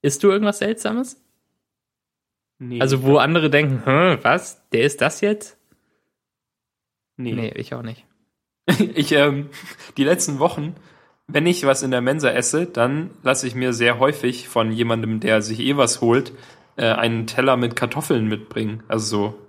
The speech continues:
Speaker 2: einen Teller Kartoffeln und ein bisschen Soße. Und ich passe dafür auf die Plätze auf.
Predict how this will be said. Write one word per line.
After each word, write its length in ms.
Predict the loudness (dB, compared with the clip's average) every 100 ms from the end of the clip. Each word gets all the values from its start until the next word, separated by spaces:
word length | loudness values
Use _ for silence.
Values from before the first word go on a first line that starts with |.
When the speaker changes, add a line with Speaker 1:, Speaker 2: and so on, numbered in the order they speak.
| _
Speaker 2:
einen 120 | -8 -2
Teller 200 | 0 0
Kartoffeln 560 | 0 -2 0 0 0 -6 -4
und 320 | -2 -2 -4
ein 100 | -2
bisschen 240 | -2 -2
Soße. 340 | -2 -2 -4 -14 _ _ _ _ _ _ _ _ _ _ _ -4
Und 280 | -2 0
ich 300 | -2 -2 -4
passe 280 | -4 -2 0
dafür 280 | 2 2 2
auf 100 | 0
die 80 | 0
Plätze 360 | -2 -2 -2 -6
auf. 240 | -6 -12